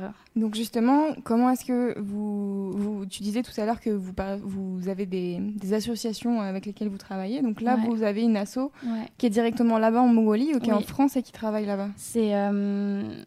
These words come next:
Speaker 1: en fait, c'est une association franco-mongole, donc t'as un
Speaker 2: D'accord.
Speaker 1: siège en France, un siège en Mongolie. Et, euh, et là, pour l'instant, le, le président de l'association avec qui on était en contact, euh, a été donc toute la première partie de l'année en France.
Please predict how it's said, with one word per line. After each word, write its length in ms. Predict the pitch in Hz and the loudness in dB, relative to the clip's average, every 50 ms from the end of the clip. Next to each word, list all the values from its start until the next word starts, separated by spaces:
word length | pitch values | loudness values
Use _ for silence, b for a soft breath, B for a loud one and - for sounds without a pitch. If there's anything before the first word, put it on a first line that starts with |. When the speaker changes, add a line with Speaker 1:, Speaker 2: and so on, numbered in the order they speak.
| - | -8
Speaker 1:
en 60 | - 214 | -6 -6
fait, 140 | - 262 - | -6 -6 -8
c'est 220 | - - - 226 | -8 -6 -2 0
une 100 | 220 214 | 0 0
association 380 | 214 214 - 233 240 220 240 240 | 0 -2 -2 -4 -4 -4 -4 -6
franco-mongole, 640 | - - 240 240 - 247 240 240 240 247 247 247 233 | -4 -2 -2 -2 0 0 0 2 2 2 0 0 0
donc 100 | 214 - | -2 -2
t'as 100 | - 202 | -4 -2
un 80 | 220 220 | -2 -2
Speaker 2:
D'accord. 100 | 214 202 | 0 0
Speaker 1:
siège 220 | - 240 240 220 | 0 0 0 0
en 100 | 214 214 | 0 -2
France, 300 | - - 233 233 233 - | -4 -4 -6 -6 -4 -6
un 100 | - 233 | -8 -8
siège 300 | 214 - - 226 214 208 | -8 -6 -4 -4 -4 -2
en 280 | 208 202 202 196 196 196 | -4 -4 -4 -4 -4 -4
Mongolie. 340 | 196 196 196 202 214 214 277 b b b b b b b b b b b b b b - | -4 -4 -2 -4 -4 -6 -8 b b b b b b b b b b b b b b -2
Et, 240 | - 202 202 196 196 | 2 2 4 4 4
euh, 600 | 190 190 190 190 190 190 190 190 190 190 190 202 - - | 2 2 0 0 0 0 -2 -2 -2 -2 -4 -4 -4 -4
et 100 | - 208 | -2 -2
là, 100 | 208 214 | 0 -2
pour 140 | 226 - 254 | -2 0 0
l'instant, 300 | 214 190 190 - 233 240 | 0 0 -2 -2 -2 -2
le, 160 | 233 220 202 | 0 0 0
le 100 | 196 196 | -2 -4
président 380 | 190 - - 220 208 208 220 233 | -6 -6 -6 -6 -4 -2 -2 -2
de 40 | 233 | -2
l'association 420 | 214 - - 196 202 196 - 226 | -2 -4 -6 -6 -6 -6 -4 -4
avec 120 | 226 208 202 | -6 -6 -6
qui 100 | - - | -6 -4
on 80 | 233 220 | -4 -4
était 160 | 220 - 220 | -4 -4 -6
en 80 | 214 202 | -8 -4
contact, 480 | - 214 208 202 220 233 - - - | -4 -4 -4 -2 -4 -8 -10 -12 -10
euh, 180 | 208 214 - - - | -10 -8 -8 -8 -4
a 120 | - - 208 | -2 -2 -2
été 220 | 208 208 - 220 | -2 -2 -2 -2
donc 200 | 214 214 208 202 - - - - | -2 -2 -2 -4 -6 -12 -20 -18
toute 200 | - - - - | -18 -16 -8 -6
la 80 | 247 226 | -6 -6
première 260 | - - 226 214 214 | -2 -2 0 0 0
partie 220 | 214 214 214 - | -2 -4 -4 -4
de 60 | 226 214 | -2 0
l'année 260 | 214 208 214 220 220 | 0 0 0 0 -2
en 80 | 208 196 | -2 -4
France. 340 | - - 240 262 277 - | -4 -6 -6 -6 -6 -10